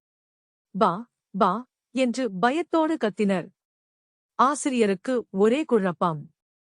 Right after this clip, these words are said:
"பாட்டு பாடாமல் என்ன பா, பா?"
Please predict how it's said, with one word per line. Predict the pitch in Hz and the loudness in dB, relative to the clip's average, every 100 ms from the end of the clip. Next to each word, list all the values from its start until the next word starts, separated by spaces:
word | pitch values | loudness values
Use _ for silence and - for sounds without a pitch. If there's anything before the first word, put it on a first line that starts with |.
| _ _ _ _ - | _ _ _ _ 0
"பாட்டு | 277 339 381 - | 0 0 -2 2
பாடாமல் | 240 247 247 254 277 277 | 2 4 2 0 -2 -4
என்ன | 220 240 302 | 0 0 0
பா, | 254 196 170 - _ _ 196 | 0 -2 -2 -8 _ _ 0
பா?" | 180 165 | 0 -2